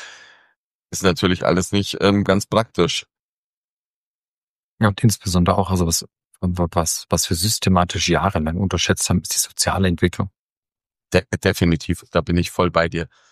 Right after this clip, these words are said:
Speaker 1: Jetzt haben wir unsere Recherchen im Vorfeld mal ein bisschen gestöbert und,
Speaker 2: Mhm.
Speaker 1: ähm,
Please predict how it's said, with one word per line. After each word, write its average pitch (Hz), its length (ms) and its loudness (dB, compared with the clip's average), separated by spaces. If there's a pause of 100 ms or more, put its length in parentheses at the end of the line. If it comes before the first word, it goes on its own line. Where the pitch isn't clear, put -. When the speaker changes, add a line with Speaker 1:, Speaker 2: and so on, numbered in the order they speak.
(340)
Speaker 1:
Jetzt - 140 -2
haben 120 100 2
wir 127 300 2
unsere 104 380 2 (200)
Recherchen 101 800 0 (540)
im 95 120 -4
Vorfeld 98 600 0
mal 90 200 2
ein 85 100 -4
bisschen 82 480 0 (440)
gestöbert 80 1120 -2
und, 95 440 2
Speaker 2:
Mhm. - 80 -2
Speaker 1:
ähm, 78 400 -4